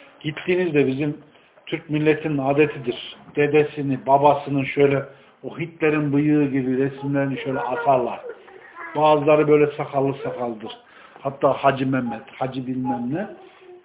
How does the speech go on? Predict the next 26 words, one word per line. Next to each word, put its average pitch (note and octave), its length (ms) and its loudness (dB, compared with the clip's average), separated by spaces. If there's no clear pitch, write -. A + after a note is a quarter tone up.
Git A3 120 -4
bak, C4 220 0
peşin G#3+ 300 2
alırsan F#3+ 560 0
şu, C#4 160 -6
veresiye G#3+ 480 8
alırsan F3 520 6
bu, A3+ 140 -2
en A3 240 2
başta F#3 480 2
onlar F3 380 8
uygulanıyor. C#3 640 2
Hani D#3 160 -2
geçen E3+ 400 6
derslerde F3+ 600 8
de D#3 120 6
dediğim A3 360 4
gibi D3 320 0
şahsın E3+ 640 2
yaptığı E3 580 4
hata A3 680 4
Ali'nin, F#3 460 4
Hasan'ın, F3 580 0
Hüseyin'in F#3+ 460 0
diye F#3 140 4
geçmiyor. F3 500 4